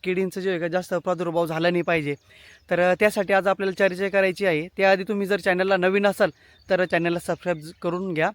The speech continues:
आणि व्हिडिओ शेवटपर्यंत जरूर बघा. शेतकरी मित्रांनो, कपाशीमध्ये चालू वर्षाला जर आपण विचार केला तर, अ, महाराष्ट्रामध्ये कपाशीची लागवड आहे तर ती काही प्रमाणामध्ये कमी झालेली आहे.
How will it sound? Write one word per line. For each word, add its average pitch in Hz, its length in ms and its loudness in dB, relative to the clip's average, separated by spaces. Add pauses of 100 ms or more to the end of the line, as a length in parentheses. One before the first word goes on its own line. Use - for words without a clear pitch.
(160)
आणि 175 220 0
व्हिडिओ 170 180 -2
शेवटपर्यंत 165 540 -4 (400)
जरूर 185 220 2
बघा. 170 220 0 (420)
शेतकरी 202 320 0
मित्रांनो, 220 360 0 (380)
कपाशीमध्ये 202 680 0 (160)
चालू 180 220 0
वर्षाला 190 400 0
जर 185 140 -2
आपण 185 220 0
विचार 180 300 -2
केला 175 240 -4
तर, 185 320 -2
अ, 190 40 0
महाराष्ट्रामध्ये 180 640 -4
कपाशीची 185 680 -6
लागवड 180 320 0
आहे 160 200 0 (480)
तर 175 120 0
ती 208 380 -2 (160)
काही 196 200 4
प्रमाणामध्ये 196 640 0
कमी 220 200 4
झालेली 180 360 2
आहे. 156 280 0